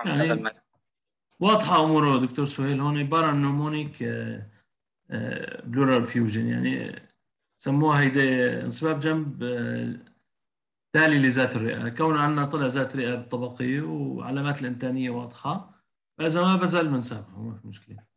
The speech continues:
Speaker 1: مع العلم إنه كل بز-، ساعة جنب لازم نبذله.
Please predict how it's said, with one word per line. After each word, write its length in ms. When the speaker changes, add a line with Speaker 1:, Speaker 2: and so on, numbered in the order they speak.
Speaker 1:
مع 100
العلم 220
إنه 240
كل 200
بز-، 320
ساعة 300
جنب 220
لازم 280
نبذله. 420